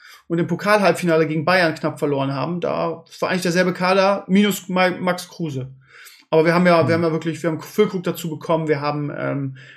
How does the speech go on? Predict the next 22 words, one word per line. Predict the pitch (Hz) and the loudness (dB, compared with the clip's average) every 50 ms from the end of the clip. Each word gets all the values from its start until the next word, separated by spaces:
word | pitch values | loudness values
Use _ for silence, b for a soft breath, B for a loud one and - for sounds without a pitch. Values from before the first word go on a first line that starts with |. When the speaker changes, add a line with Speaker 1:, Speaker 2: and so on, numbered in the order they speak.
| B | B
Speaker 1:
Davi | _ - 160 165 160 | _ 2 2 2 6
Selke | 156 190 202 202 208 | 6 6 6 6 4
dazu | 185 175 - - 180 170 151 | 2 2 0 0 -2 -2 0
bekommen, | - 175 170 165 | 2 2 2 4
der | 156 165 160 | 4 4 4
kriegt | 160 - 170 - | 4 0 -2 -2
auch | 151 170 | 0 0
irgendwie | 131 170 170 151 156 | 2 2 2 2 2
nichts | 156 156 - - | 0 0 -2 -4
geschissen. | - 127 - 175 156 156 - 156 | -4 -2 0 -2 -2 -2 0 0
Aber | 151 165 185 | 2 2 2
das | 196 - | 2 2
hängt | 247 240 233 | 2 2 2
auch | 214 | 0
immer | 202 226 247 226 | 2 2 2 4
so | 240 | 2
ein | 220 | 2
bisschen | 202 240 - - 226 214 208 | 0 0 0 0 0 -2 -4
von | 202 - 220 | -2 -2 0
der | 208 208 | 0 2
Gesamtsituation | 202 202 202 240 269 254 - - 143 131 135 - 143 139 139 143 | 4 6 6 4 4 0 -2 -2 -2 -2 -2 -2 -2 -2 -2 -2
ab. | 185 - - | -4 -6 -10